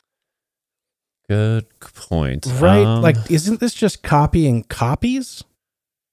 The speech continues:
Speaker 1: Yeah,
Speaker 2: 'Cause
Speaker 1: it's
Speaker 2: even something coming in off suspend is cast.
Speaker 1: So we're, okay, so this is a s-, probably just a straight up trap then.
Speaker 2: It's like a copy of a copy.
Speaker 1: Okay, so hot take, this is a fucking trap.
Speaker 2: Okay, yeah.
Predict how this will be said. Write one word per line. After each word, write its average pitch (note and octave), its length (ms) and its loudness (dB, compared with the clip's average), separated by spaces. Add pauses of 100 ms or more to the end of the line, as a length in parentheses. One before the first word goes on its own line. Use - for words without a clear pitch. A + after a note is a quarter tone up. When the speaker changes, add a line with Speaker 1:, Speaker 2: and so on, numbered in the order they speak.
(180)
Speaker 1:
Yeah, F#2 400 4
Speaker 2:
'Cause E2+ 120 0
Speaker 1:
it's E3+ 100 -4
Speaker 2:
even A#3+ 220 0
something A3+ 280 0
coming F#3 280 2
in E3 140 2
off D3 160 2
suspend B2+ 800 -2 (240)
is B2 220 -4
cast. - 800 -8 (400)
Speaker 1:
So - 260 -4
we're, F#2 1000 2
okay, E2 240 0
so - 160 -4
this F2+ 140 0
is D#2 100 -2
a D#2 40 -2
s-, - 180 -8 (300)
probably F2 280 4
just D#2 220 -6
a - 20 -12
straight D2 300 -2
up - 80 -6
trap A1+ 320 -4
then. - 260 -6 (840)
Speaker 2:
It's D#3+ 160 -6
like E3+ 140 2
a C#3+ 80 2
copy D3 420 -2
of B2 120 0
a G#2 60 -4
copy. - 560 -8 (340)
Speaker 1:
Okay, - 360 -2 (160)
so G2 280 2
hot G2+ 220 2
take, F#2+ 300 2
this F2+ 180 2
is D2+ 80 -4
a D#2 40 0
fucking - 340 -4
trap. - 340 -4 (260)
Speaker 2:
Okay, - 380 -20
yeah. A2+ 240 -10